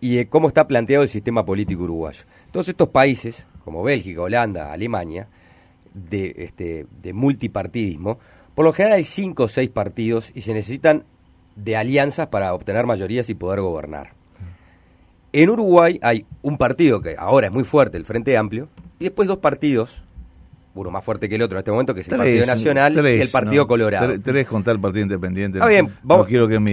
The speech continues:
Speaker 1: está bien,
Speaker 2: cole-,
Speaker 1: vamos a
Speaker 2: colega
Speaker 1: con-,
Speaker 2: Pablo
Speaker 1: contar el
Speaker 2: Mieres se
Speaker 1: Partido
Speaker 2: me enoje.
Speaker 1: Independiente. Pero, por ejemplo, Bordaberry señaló hace un ratito de que en determinados temas, y en algunos temas muy importantes,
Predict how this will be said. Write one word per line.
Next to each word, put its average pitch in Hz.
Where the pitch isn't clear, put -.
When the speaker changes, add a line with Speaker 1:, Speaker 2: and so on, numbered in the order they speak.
Speaker 1:
está 92
bien, 131
Speaker 2:
cole-, 110
Speaker 1:
vamos 160
a 113
Speaker 2:
colega 120
Speaker 1:
con-, 101
Speaker 2:
Pablo 110
Speaker 1:
contar 104
el 110
Speaker 2:
Mieres 110
se 110
Speaker 1:
Partido 120
Speaker 2:
me 110
enoje. 90
Speaker 1:
Independiente. -
Pero, 147
por 156
ejemplo, 120
Bordaberry 139
señaló 135
hace 120
un 110
ratito 143
de 139
que 107
en 107
determinados 104
temas, 104
y 92
en 82
algunos 110
temas 120
muy 120
importantes, 82